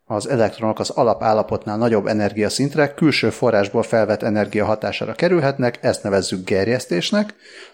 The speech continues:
és gerjesztés egy adott atomon vagy molekulán belül csak meghatározott energiákkal történhet,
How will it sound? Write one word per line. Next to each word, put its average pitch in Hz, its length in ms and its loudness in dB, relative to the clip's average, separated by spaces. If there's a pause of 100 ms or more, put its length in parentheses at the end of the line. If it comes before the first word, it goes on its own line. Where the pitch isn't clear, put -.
(260)
és 123 100 -6
gerjesztés 120 640 2
egy 117 80 2
adott 107 280 4
atomon 110 420 0
vagy 104 160 -2
molekulán 110 440 0
belül 139 260 4
csak - 220 -4
meghatározott 104 680 0
energiákkal 107 640 -2
történhet, 131 680 2